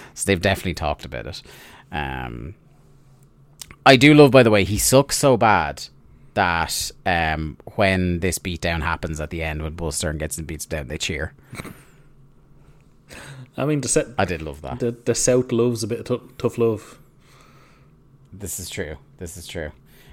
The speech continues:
Speaker 1: Um, may I interest you in what I'm sure was your match of the night? We're moving on to next. You wanna talk about, like, bad to worse.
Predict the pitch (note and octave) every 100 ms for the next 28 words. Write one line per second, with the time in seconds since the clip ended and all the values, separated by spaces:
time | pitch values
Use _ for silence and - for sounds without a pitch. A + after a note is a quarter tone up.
0 | - - F#2+ F#2+ F#2+ F#2 - - _ _
1 | - - _ - B2 D3 C#3+ C#3+ - A#2+
2 | - C3+ B2+ A#2 A#2 A#2+ A2+ C3 A#2 A#2+
3 | A#2 A#2 - A#2+ A#2+ B2+ B2+ - - _
4 | _ _ _ _ _ D3 A#2 A2 A#2 A#2+
5 | A#2+ A#2+ B2 - A#2+ B2+ A#2 A2+ G#2+ G#2+
6 | F#2+ F#2 F2 F2 - - G2 F2 G2+ E2+
7 | D#2+ - - -